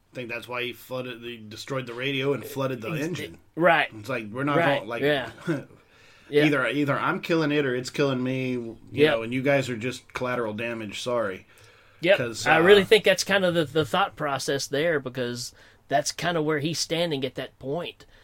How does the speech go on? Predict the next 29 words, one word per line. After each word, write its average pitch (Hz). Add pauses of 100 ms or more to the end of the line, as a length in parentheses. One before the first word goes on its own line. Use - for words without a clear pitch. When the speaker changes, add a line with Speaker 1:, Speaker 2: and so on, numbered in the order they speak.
(420)
Speaker 2:
And 131
that's 185
just 190
as 135
bothersome 147
as 117
<laughs> 120
what, 143
what 226
else 190
happens 165
in 202
the 180
movie. 196 (220)
Speaker 1:
Oh, 185 (180)
certainly. 170
Speaker 2:
<laughs> - (1400)
Speaker 1:
Well, 156
I 143
mean, 131 (800)
hi-, 160
his 170
death 131
is 104
obviously 113
one 113
of 117
the 110
most 107